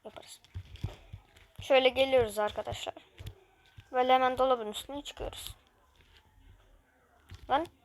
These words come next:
Ben hemen çıkıp geleyim arkadaşlar. Evet arkadaşlar, dola-, dolabın üstüne çıktığımızda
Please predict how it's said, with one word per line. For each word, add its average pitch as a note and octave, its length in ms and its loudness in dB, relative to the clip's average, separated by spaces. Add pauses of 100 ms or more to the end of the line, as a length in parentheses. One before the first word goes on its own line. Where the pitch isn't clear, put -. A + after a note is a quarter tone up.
(1400)
Ben - 100 0
hemen C4+ 160 8
çıkıp - 280 -8
geleyim A3 260 -4
arkadaşlar. - 600 -14 (500)
Evet C#4+ 220 6
arkadaşlar, A3+ 680 0
dola-, B3+ 380 2
dolabın C#4+ 380 6
üstüne D4 260 -4
çıktığımızda C#4+ 720 -2